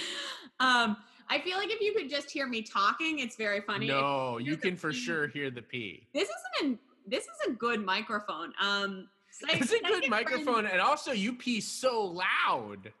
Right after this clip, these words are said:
Speaker 1: It's not that far. I'm, like, ve-, very
Speaker 2: <laughs>
Speaker 1: close. You've been in my
Speaker 2: Been in
Speaker 1: house.
Speaker 2: your
Speaker 1: I'm very close
Speaker 2: I
Speaker 1: to
Speaker 2: know.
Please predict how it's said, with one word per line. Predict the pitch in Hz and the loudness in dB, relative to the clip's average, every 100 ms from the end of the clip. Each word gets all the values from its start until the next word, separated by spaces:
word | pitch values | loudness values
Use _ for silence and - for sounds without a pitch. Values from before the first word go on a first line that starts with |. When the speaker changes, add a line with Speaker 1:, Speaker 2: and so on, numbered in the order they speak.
| _ | _
Speaker 1:
It's | 311 285 | -6 -4
not | 285 320 302 | 2 2 2
that | 330 - | 0 -2
far. | 269 254 208 151 | 0 2 2 2
I'm, | 226 | 0
like, | 240 233 208 | 0 0 -2
ve-, | 214 214 233 480 208 440 | -4 0 4 4 6 4
very | 480 480 466 | 4 4 0
Speaker 2:
<laughs> | 277 | 0
Speaker 1:
close. | - 440 440 - 403 427 415 - - - | 2 2 2 2 4 6 4 0 -20 -2
You've | 302 381 330 | 2 2 2
been | 381 | 2
in | 370 | 4
my | |
Speaker 2:
Been | 302 | 4
in | 277 | 2
Speaker 1:
house. | 262 | 2
Speaker 2:
your | 240 | 2
Speaker 1:
I'm | 240 254 269 | 0 -8 -8
very | 269 | -4
close | 247 240 | -2 0
Speaker 2:
I | |
Speaker 1:
to | 220 | 2
Speaker 2:
know. | 330 | 2